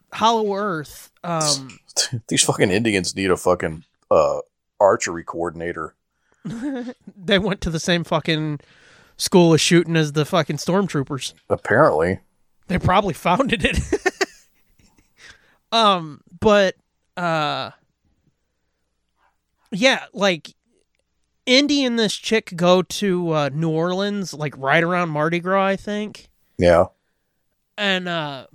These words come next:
Speaker 1: Bellick, like, fucking swings off of, like, the second story of a float.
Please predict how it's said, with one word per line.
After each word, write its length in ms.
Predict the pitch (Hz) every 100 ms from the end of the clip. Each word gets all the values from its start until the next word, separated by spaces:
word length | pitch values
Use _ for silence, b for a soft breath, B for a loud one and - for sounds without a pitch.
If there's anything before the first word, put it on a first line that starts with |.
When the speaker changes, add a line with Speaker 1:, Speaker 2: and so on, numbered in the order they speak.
| 147
Speaker 1:
Bellick, 380 | 190 202 247 233 -
like, 300 | 180 160 -
fucking 640 | - 214 214 175 151 139 - -
swings 640 | - - 180 233 254 233
off 260 | 214 208 -
of, 400 | 208 196 160 - _ _ _ _ _ _ - - _
like, 280 | 180 170 151
the 180 | 175 165
second 420 | - 214 - -
story 680 | - - 185 190 202 190 175
of 120 | 175 156
a 100 | 135
float. 560 | - 151 156 175 214